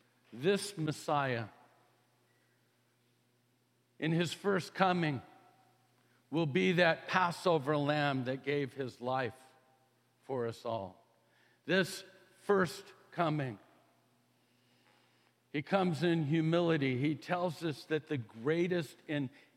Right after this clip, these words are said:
his kingdom are those that what?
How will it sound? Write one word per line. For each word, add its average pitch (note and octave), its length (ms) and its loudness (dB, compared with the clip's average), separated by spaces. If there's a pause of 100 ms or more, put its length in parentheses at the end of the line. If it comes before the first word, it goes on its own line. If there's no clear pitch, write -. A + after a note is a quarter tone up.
(100)
his F#3 440 -2
kingdom A2 560 -6 (1500)
are C3 120 2
those D3 380 0
that C#3+ 200 -4
what? B2+ 300 -2